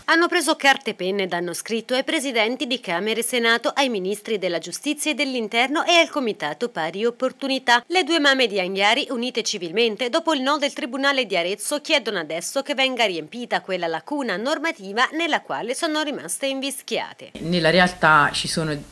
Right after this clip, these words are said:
Speaker 2: molti casi concreti che, pur essendo, eh, formalmente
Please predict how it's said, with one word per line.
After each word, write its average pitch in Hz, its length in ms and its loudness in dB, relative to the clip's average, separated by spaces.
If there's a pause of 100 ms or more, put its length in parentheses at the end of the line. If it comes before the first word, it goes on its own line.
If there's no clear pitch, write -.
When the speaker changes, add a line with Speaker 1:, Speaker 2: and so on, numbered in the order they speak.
Speaker 2:
molti 190 460 4
casi 147 220 2
concreti 156 580 0
che, 139 100 -2
pur 165 160 -2
essendo, 151 760 2 (440)
eh, 139 1040 -2
formalmente 170 1300 2